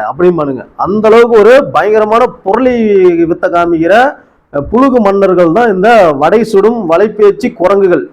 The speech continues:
அதனால இவனுங்க நினைச்சாவே சிரிப்பு வருது. நான் எனக்கு எப்பயாவது சிரிப்பு வரல அப்படின்னா இவனுக்கு பேசுறத பார்த்து தான் சிரிச்சிட்டு இருப்பேன்.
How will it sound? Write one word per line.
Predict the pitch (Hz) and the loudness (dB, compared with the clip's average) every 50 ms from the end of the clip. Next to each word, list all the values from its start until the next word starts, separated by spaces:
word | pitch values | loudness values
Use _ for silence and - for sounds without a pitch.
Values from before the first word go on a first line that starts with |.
| _ _ - | _ _ -8
அதனால | - 127 147 165 - - 226 202 190 202 208 233 277 277 - - - - - - - - - - - - - - - - 135 147 - - - - - - - - | -6 -4 -4 -4 -2 0 2 4 4 4 4 2 0 -4 -12 -16 -18 -20 -20 -20 -16 -6 -2 -2 -2 -2 -4 -14 -12 -6 -6 -6 -6 -8 -14 -20 -20 -12 -6 -2
இவனுங்க | 165 185 196 196 185 175 170 170 156 | 0 2 2 2 4 2 2 0 0
நினைச்சாவே | - - 214 226 247 240 285 262 254 233 | 0 0 2 2 2 2 4 4 4 4
சிரிப்பு | - - 190 202 254 214 180 240 | 2 0 -2 -4 -4 -2 2 2
வருது. | 226 208 202 180 | 4 4 4 2
நான் | 151 151 156 | 2 2 2
எனக்கு | 147 139 139 143 139 135 | 2 2 0 0 0 -2
எப்பயாவது | 135 139 - 165 170 190 220 233 208 233 | -2 -2 0 2 2 4 4 4 2 0
சிரிப்பு | 214 175 180 190 180 170 196 | 0 0 0 -2 0 2 2
வரல | 185 190 196 | 2 4 4
அப்படின்னா | 185 165 170 165 147 139 139 156 175 190 196 202 - - - _ _ - | 2 0 0 -2 -2 0 0 2 2 2 0 0 -4 -8 -20 _ _ -6
இவனுக்கு | - 147 175 196 190 185 180 | -4 0 2 2 4 2 2
பேசுறத | - 190 220 226 - 220 196 202 190 | 4 2 2 2 2 0 0 0 0
பார்த்து | 175 185 180 - | 2 0 0 0
தான் | - 233 220 220 | 0 -2 -2 0
சிரிச்சிட்டு | 214 196 175 196 202 170 | -2 -4 -4 -4 -4 -4
இருப்பேன். | - - 165 143 - | -4 -4 -6 -8 -8